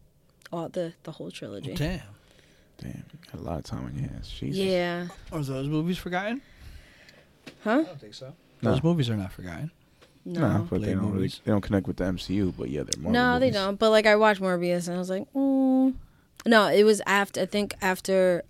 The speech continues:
Speaker 1: uh, 'cause Morbius, I wanted to watch it, and then I think I waited a bit. I watched Eternals, and then, you know, at the end, technically, Blade makes a, an appearance.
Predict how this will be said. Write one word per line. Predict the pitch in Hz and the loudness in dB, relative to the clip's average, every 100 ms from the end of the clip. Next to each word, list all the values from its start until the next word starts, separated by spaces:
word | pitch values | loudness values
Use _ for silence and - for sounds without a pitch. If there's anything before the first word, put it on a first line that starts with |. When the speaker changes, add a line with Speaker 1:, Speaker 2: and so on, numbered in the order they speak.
| - | -4
Speaker 1:
uh, | 175 175 175 165 175 _ _ - - _ | 0 2 2 0 -2 _ _ -20 -20 _
'cause | - 208 | -2 2
Morbius, | 214 233 247 | 4 6 6
I | 214 | 6
wanted | 196 202 202 | 6 6 6
to | 190 | 6
watch | 175 175 - | 4 2 2
it, | 180 170 175 | 2 2 -2
and | 175 | -4
then | |
I | 170 | -4
think | 170 170 | -2 -2
I | |
waited | 170 170 165 | 0 0 0
a | |
bit. | 170 165 165 | -2 -2 -4
I | - | -2
watched | 170 165 185 | -2 -2 -4
Eternals, | - 180 175 170 165 - | -2 0 2 0 -2 -6
and | 185 180 | -4 0
then, | 175 165 | -2 -2
you | 190 | 0
know, | 190 185 | 2 2
at | - 190 | 0 -4
the | 196 | -2
end, | 185 185 | -2 -2
technically, | 196 196 190 185 | -4 -4 -2 0
Blade | 185 185 180 175 | 0 4 4 4
makes | 175 175 180 | 2 0 0
a, | 170 175 - | 0 -2 -8
an | 180 | -10
appearance. | 170 185 190 - | -6 -6 -6 -10